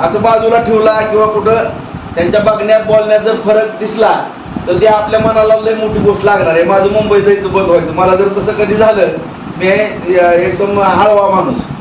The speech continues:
मला तसं जर काय घटना माझ्या बाबतीत घडली तर मी आपलं, आपली शेती भरेन, मी भरेन किंवा आपला उद्योग भरेन, या विचारसरणीत नाही. त्याच्यामुळं मी पण शिस्तीत घ्यायला लागलोय. भविष्य काळामध्ये आपल्या काय तालुक्याचं जे काय आता आठ महिने झालं आपल्याला काही पैसे आलेले नाहीत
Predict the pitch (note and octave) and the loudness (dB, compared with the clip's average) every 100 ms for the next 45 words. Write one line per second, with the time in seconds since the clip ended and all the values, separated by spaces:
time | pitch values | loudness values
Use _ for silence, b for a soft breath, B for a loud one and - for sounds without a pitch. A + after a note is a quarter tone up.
0 | - - - G3+ G#3 G#3+ G#3 A3+ A3 A3 | -14 -6 -2 0 0 0 2 2 2 2
1 | A3+ B3 A3 A3+ A3+ A3+ - - G#3 A3 | 2 0 0 0 0 0 -2 -4 -2 0
2 | G#3 G#3+ A3+ A3+ A3+ A3 G3+ G3 G3 G3+ | 0 0 0 0 -2 -2 0 0 2 0
3 | F#3+ G3+ A3 G3+ G3+ G3 G3+ G3+ G3+ G3 | 0 -4 -6 -6 -2 0 0 0 0 0
4 | G3 G3 G3 F#3+ F#3+ F#3+ G3 G3 F#3 F#3+ | 0 0 0 0 0 0 0 0 0 0
5 | G3+ G3+ - - - - - - G3 G#3 | 0 0 -4 -12 -14 -14 -8 0 2 2
6 | G#3+ G#3+ G#3+ G#3 G3 - - - - - | 0 0 0 -2 -2 0 0 -2 -8 -12
7 | - - G3 G3+ A3+ A#3+ - F#3+ G3 A3 | -12 -4 0 2 2 0 -2 -6 -6 -6
8 | G#3+ G#3+ G3+ G3+ G3+ F#3+ F#3+ E3+ E3+ - | -8 -8 -6 -2 0 2 0 -2 -4 -6
9 | - - - - E3+ F3 F#3+ G3 G3+ G3 | -6 -8 -8 -4 0 0 0 0 2 2
10 | G3+ G3 G3 F#3+ F#3+ G3 G3+ F#3+ G3 G3 | 2 0 0 0 0 2 2 2 0 0
11 | G3 F#3 A3+ B3 B3 - - - - C#3+ | -2 0 2 2 -2 -8 -10 -12 -10 -4
12 | D3+ F#3 F#3 G3 F#3+ G3 F#3+ G3 F#3+ F#3+ | -2 2 2 0 -2 -4 0 2 2 0
13 | F#3+ F#3 F#3+ F#3+ G3+ F3 F3+ F#3+ F#3+ F#3 | 0 0 0 -2 -2 0 2 2 0 -2
14 | F3+ | -2